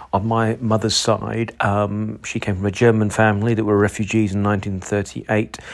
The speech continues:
and there's very little history, um, about them. I've certainly not been able to talk to, to many of them because they didn't survive the war. Um, my immediate grandparents did, but really just refused to, to talk about it. So it's only now that as I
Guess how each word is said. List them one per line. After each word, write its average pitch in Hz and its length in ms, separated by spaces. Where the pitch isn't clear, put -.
and 110 320
there's 101 140
very 113 260
little 104 220
history, 110 560
um, 104 260
about 107 360
them. 110 200
I've 95 160
certainly 113 280
not 101 180
been 101 140
able 101 140
to - 100
talk 117 320
to, 101 280
to 101 100
many 104 560
of 95 220
them 107 360
because 101 300
they 110 100
didn't 107 220
survive 104 400
the 110 80
war. 107 420
Um, 98 540
my 98 240
immediate 113 340
grandparents 101 580
did, 107 280
but 110 160
really 110 540
just - 240
refused 104 440
to, 110 240
to - 120
talk 120 240
about 92 320
it. - 80
So 110 100
it's 107 200
only 104 240
now 101 400
that 90 180
as 95 80
I 98 220